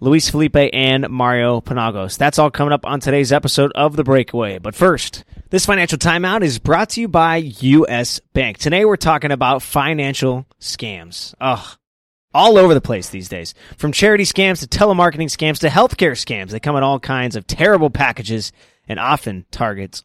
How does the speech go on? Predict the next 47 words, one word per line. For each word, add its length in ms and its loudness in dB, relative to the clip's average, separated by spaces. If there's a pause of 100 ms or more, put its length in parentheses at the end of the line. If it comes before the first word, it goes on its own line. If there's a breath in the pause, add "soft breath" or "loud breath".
(140)
older 360 -4 (120)
adults. 360 -6
That's 200 -4
because 260 -2
some 160 2
older 280 0
adults 260 0
can 160 -8
be 100 -4
more 220 -2
vulnerable, 500 0 (260 soft breath)
and 120 -10
scammers 480 -4
have 100 -8
learned 220 -2
to 80 -6
use 220 -2
that 220 -4
to 140 -6
their 160 -6
advantage. 600 -8 (260 loud breath)
But 80 2
they're 80 6
not 140 6
only 200 6
the 80 0
victims. 920 -2
Even 220 -2
the 60 2
most 260 2
tech-savvy 1000 -2
are 100 -10
sometimes 460 -8
targets. 360 -6
Students 280 0
in 80 -2
need 140 0
of 60 -4
money, 360 2 (300 loud breath)
for 140 -2
example, 420 -2
can 120 -10
also 460 -4 (240)
be 160 -8
targeted. 480 -6
Keep 240 -2
listening 540 2